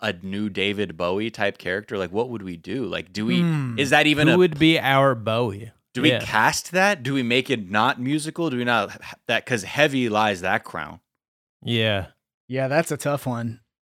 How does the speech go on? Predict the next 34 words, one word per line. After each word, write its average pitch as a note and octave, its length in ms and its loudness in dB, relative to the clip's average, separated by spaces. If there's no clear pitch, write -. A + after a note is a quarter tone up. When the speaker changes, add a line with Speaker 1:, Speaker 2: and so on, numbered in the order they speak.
Speaker 2:
Um, A#2+ 600 -6
Speaker 3:
It C#3 60 -2
would C#3 100 2
be D#3+ 120 6
Speaker 1:
Mm. D#3+ 80 6
Speaker 3:
like, C#3 340 4
Speaker 2:
you'd B2 100 -2
have B2 140 0
to, A#2+ 120 -4
yeah. B2+ 140 -6
Speaker 3:
hmm, - 20 -4
Grimes D3 560 4
if D#3 120 2
she D3+ 200 -2
never C3+ 320 0
married B2+ 400 0
Elon B2 360 0
Musk. B2 600 -2
Um, G#2+ 720 -4
I'm - 1040 -14
trying B2+ 320 -2
to - 0 -
think A#2 240 -8
of G2+ 120 -8
who, A#2+ 380 -2
who C3+ 240 -2
our A#2 160 2
Bowie A2+ 440 -2
is. G#2 320 -12
I A2+ 60 -2
don't A2+ 160 0
know. A#2 100 0
Speaker 1:
Uh, F#2 600 2
Florence? D3 640 -4